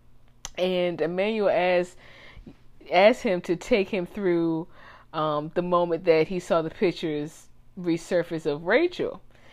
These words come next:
And Matt said, you know, he wanted to believe that he knew Rachel.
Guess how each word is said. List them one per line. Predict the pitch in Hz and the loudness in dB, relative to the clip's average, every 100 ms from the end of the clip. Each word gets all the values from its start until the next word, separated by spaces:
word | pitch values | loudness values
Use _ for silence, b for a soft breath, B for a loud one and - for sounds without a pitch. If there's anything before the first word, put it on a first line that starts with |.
| B B - | B B -4
And | 175 185 | -2 2
Matt | 233 240 | 0 -2
said, | - 196 190 190 185 165 | -2 0 2 4 2 -2
you | 156 185 | -6 -4
know, | 185 170 165 156 135 | -2 -2 0 -2 -4
he | - 220 | -4 -2
wanted | 196 202 196 190 | 0 0 0 -4
to | - 214 180 170 160 160 180 - _ - - | -6 -2 0 0 0 -4 -8 -18 _ -20 0
believe | 185 180 185 202 185 | 0 2 2 2 0
that | 170 | 0
he | 185 | 0
knew | 165 165 175 220 240 247 247 - b b - | -6 -2 0 0 -2 -2 -6 -10 b b 0
Rachel. | 220 247 247 277 233 240 | 2 4 0 0 0 0